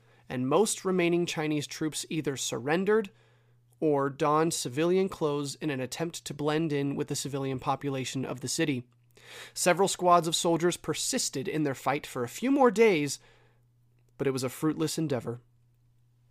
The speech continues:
During the initial advance into the city, the Japanese army was focused solely on taking the territory, but as victory emerged on December thirteenth, the Japanese army descended into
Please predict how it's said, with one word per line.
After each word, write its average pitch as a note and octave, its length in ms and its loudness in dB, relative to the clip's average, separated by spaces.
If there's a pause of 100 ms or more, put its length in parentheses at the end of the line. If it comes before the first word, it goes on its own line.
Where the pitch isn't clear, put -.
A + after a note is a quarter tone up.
(1040)
During B3 280 6
the A#3 100 2
initial G3+ 380 4
advance E3 400 2
into D#3 140 -2
the C#3+ 100 -2
city, C#3 280 -2
the D3 120 -2
Japanese A3+ 500 0
army F#3 280 4
was E3 180 0
focused G3 520 0
solely B3+ 640 0
on G3 180 2
taking F3+ 400 -4
the D3+ 60 -2
territory, D3+ 680 -2 (680)
but D#3+ 100 2
as D3+ 140 2
victory B3+ 480 0
emerged E3+ 560 2
on D#3 100 -2
December D3 400 -2
thirteenth, C#3 640 -4 (180)
the D3+ 120 -4
Japanese F3 480 2
army D#3 320 0
descended C#3+ 520 -4
into C#3+ 380 -2